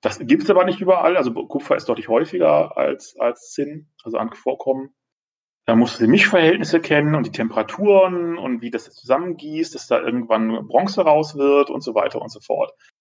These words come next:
Ja, und dann bist du immer noch eher, erst in der Bronzezeit.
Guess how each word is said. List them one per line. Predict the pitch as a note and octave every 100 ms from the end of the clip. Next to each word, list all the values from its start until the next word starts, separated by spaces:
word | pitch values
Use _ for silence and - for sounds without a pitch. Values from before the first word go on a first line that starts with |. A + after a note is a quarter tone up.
| _
Ja, | A#2
und | A2+
dann | A#2
bist | D3 -
du | E3
immer | D#3+ D#3+
noch | D#3 D3
eher, | D#3 B2 B2
erst | C#3+ A2+
in | A2
der |
Bronzezeit. | A#2 C#3+ - - - -